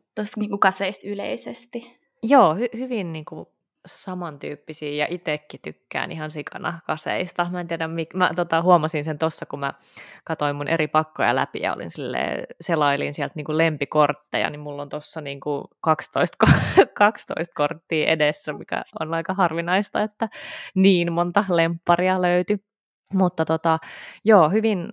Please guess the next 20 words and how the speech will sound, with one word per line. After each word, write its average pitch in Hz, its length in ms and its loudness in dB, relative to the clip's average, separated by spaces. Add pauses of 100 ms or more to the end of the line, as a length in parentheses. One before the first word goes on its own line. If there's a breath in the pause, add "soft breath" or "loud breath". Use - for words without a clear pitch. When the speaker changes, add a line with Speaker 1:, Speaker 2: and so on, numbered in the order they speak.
Speaker 2:
samoja 175 440 0
fiiliksiä 151 480 -2
siitä, 147 260 -2
että - 180 -8
tässä 156 380 -2
on 147 120 -6
niinku 143 600 -4 (420 soft breath)
se - 140 -10
seiskojen 147 840 0 (420)
jotenkin - 420 -8
sellainen - 480 -6 (440)
vaiheilu 165 840 0
ehkä 156 320 -6
tai - 180 -4
semmoinen 156 260 -10
tietynlainen 160 460 -8
tenkkapoo 151 680 0 (160)
niinku 170 360 -8 (420 loud breath)
selvitetty 160 840 0 (400 loud breath)
ja 147 160 0